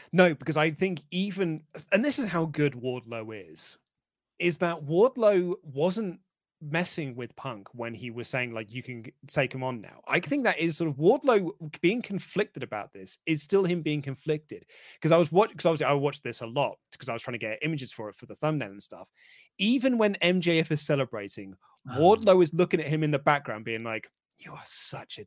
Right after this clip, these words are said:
Speaker 1: dick and I hate you so much." And I, I
Speaker 2: Mm.
Speaker 1: am stuck and I am trapped in this position where I have to do.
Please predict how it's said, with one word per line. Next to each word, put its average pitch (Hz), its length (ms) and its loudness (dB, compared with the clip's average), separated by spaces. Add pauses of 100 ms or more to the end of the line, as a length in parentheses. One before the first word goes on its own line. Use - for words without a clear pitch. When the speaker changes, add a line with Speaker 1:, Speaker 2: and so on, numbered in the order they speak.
Speaker 1:
dick 98 280 -20
and 104 80 -18
I 101 60 -16
hate 110 340 -12
you 101 120 -20
so 95 320 -12
much." 90 420 -12 (380)
And 143 180 4
I, 139 220 0
I 156 140 4
Speaker 2:
Mm. 156 40 4
Speaker 1:
am 123 140 -2
stuck - 580 0
and 127 80 -8
I 117 80 -6
am 107 140 -12
trapped - 720 -4
in 120 120 -6
this 117 140 -10
position 120 400 -10
where 110 120 -12
I 113 40 -6
have 110 140 -8
to - 80 -20
do. 127 140 -10